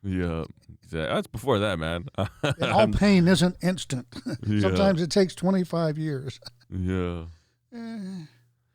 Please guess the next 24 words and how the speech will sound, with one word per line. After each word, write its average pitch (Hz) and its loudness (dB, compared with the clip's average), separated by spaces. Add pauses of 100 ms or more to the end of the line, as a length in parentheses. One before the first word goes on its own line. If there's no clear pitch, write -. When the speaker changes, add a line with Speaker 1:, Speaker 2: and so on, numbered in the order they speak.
(160)
Speaker 2:
Oh, 180 2
Speaker 1:
Oh, 180 4
Speaker 2:
the 147 2
Speaker 1:
dude. 101 2
Speaker 2:
baseball 156 4
bat 131 0
beating 147 4
I 139 2
would 131 -2
give 131 0
eighteen-year-old 135 -4
me. 135 -4 (360)
Speaker 1:
<laughs> 90 -2
Yeah, 87 -4
no 85 -10
kidding, 73 -8
hey? 76 -10 (640)
Speaker 2:
Uh, - -14 (680)
your 170 -2
knees 220 8
are 202 4
gonna 202 6
hurt 190 6
anyway. 160 2